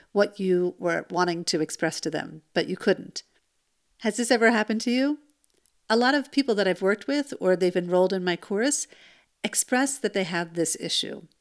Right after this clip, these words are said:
that they don't feel like they have the confidence to be able to have a difficult conversation. And it really bothers them because they want to be the kind of person who can handle difficult conversations.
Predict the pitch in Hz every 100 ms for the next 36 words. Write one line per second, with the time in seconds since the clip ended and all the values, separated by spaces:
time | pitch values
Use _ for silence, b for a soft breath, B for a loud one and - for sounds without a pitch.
0 | _ - 202 214 214 262 320 - - -
1 | - 220 240 240 247 - 196 180 170 170
2 | 160 165 - 175 202 294 320 381 - 185
3 | 170 180 190 185 - 185 175 170 - 170
4 | 180 170 185 165 - 156 156 160 156 -
5 | - B B B - 220 220 240 262 240
6 | 254 302 - - - 165 b b b -
7 | 220 - 214 214 208 - - 233 226 196
8 | 247 370 330 202 180 165 - 180 170 -
9 | 160 - 170 - 196 - 262 302 302 196
10 | 165 165 156 - 151 - - 160 143 -
11 | 127 - - - -